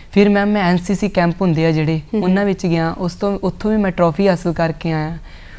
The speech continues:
Speaker 1: ਹੁਣ ਤਾਂ ਮੈਮ ਮੈਂ ਪਲੱਸ ਟੂ ਕੰਪਲੀਟ ਕਰ ਲਈ, ਹੁਣ ਮੈਂ ਬੀ ਏ ਵਿੱਚ ਐਡਮਿਸ਼ਨ ਲਈ ਆ।
Speaker 2: ਬੀ ਏ ਦੇ
Speaker 1: ਸੱਠੇ-
Speaker 2: ਵਿੱਚ ਮਿਊਜ਼ਿਕ ਕਰ ਰਹੇ ਹੋ ਫਿਰ?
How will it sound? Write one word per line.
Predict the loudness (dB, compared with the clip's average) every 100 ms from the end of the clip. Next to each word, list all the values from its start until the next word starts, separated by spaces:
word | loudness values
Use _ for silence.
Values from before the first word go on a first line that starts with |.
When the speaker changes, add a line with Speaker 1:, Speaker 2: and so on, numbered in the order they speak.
| 0
Speaker 1:
ਹੁਣ | 2 4
ਤਾਂ | 4
ਮੈਮ | 2 0
ਮੈਂ | 0
ਪਲੱਸ | 0 -2 0
ਟੂ | 0 0 -4 -14 -8 -2
ਕੰਪਲੀਟ | 0 4 2 2
ਕਰ | 2 2
ਲਈ, | 2 2
ਹੁਣ | 0
ਮੈਂ | 0 0
ਬੀ | 2 2
ਏ | 2
ਵਿੱਚ | 0 0
ਐਡਮਿਸ਼ਨ | 0 0 0 0
ਲਈ | 0 0 -2
ਆ। |
Speaker 2:
ਬੀ | -6 -14 -14 -10
ਏ |
ਦੇ | 0
Speaker 1:
ਸੱਠੇ- | 4 6 4
Speaker 2:
ਵਿੱਚ | 2 0 0
ਮਿਊਜ਼ਿਕ | 0 0 0
ਕਰ | 0
ਰਹੇ | 0
ਹੋ |
ਫਿਰ? | -4